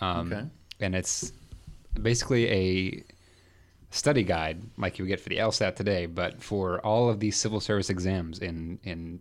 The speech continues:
Speaker 1: Britain.
Speaker 2: Hmm.
Speaker 1: Um, in eighteen eighty, there were certain requirements for admission to Her Majesty's Royal Military Academy at Woolwich.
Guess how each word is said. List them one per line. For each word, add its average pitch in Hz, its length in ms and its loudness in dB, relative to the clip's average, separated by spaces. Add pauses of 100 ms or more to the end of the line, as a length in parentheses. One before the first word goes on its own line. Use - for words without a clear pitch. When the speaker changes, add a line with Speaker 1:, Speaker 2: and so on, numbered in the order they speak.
(120)
Speaker 1:
Britain. 80 300 -6 (480)
Speaker 2:
Hmm. 175 180 -2 (240)
Speaker 1:
Um, 85 440 -2 (760)
in 151 160 4
eighteen 127 280 4
eighty, 82 300 -2 (600)
there 104 120 0
were 101 60 2
certain 135 240 0
requirements 120 500 4
for 113 120 4
admission 110 440 6
to 107 140 6
Her 98 200 6
Majesty's 101 600 0
Royal 110 400 6
Military 107 540 4
Academy 95 480 2
at 87 80 0
Woolwich. - 600 -2